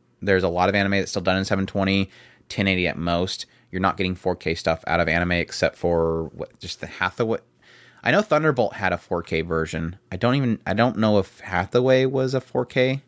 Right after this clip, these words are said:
That's pretty much it. There's, there's no four K anime out there. I mean, yes, you had things like, I think, um, um, the Makoto one, um,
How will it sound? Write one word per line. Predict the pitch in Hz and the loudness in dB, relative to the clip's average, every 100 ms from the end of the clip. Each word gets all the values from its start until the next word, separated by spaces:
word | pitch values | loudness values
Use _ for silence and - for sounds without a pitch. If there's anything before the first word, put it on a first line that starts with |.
| _ _ _ _ _ - | _ _ _ _ _ -2
That's | 107 - | 0 0
pretty | - | 0
much | 151 - | 2 2
it. | 104 - _ _ | 0 -2 _ _
There's, | 104 120 113 | 0 2 2
there's | 147 160 | 2 2
no | 185 | 0
four | 160 135 | 2 2
K | 131 95 | 2 4
anime | 95 85 | 2 0
out | 64 57 | -4 -4
there. | 50 50 - - | -6 -8 -12 -8
I | 92 | -2
mean, | 92 92 | 0 2
yes, | 95 - 95 | 0 0 -2
you | |
had | 92 90 85 | 2 2 0
things | 85 85 | -4 -4
like, | 82 | -4
I | 87 | -4
think, | 85 - | -6 -4
um, | 90 90 87 85 85 _ - - - - _ _ _ _ _ _ _ _ _ - | -2 0 0 -2 -6 _ -20 -20 -20 -20 _ _ _ _ _ _ _ _ _ -10
um, | 101 95 95 90 87 85 82 82 _ - 104 | -2 0 2 2 2 0 -2 -8 _ -20 0
the | 120 110 107 104 90 - _ _ _ - | 4 8 8 6 2 -8 _ _ _ -4
Makoto | 117 143 147 127 110 98 | 0 2 4 6 6 6
one, | 92 87 87 85 65 | 4 0 0 -2 0
um, | 92 90 87 87 85 | 0 2 0 -2 -4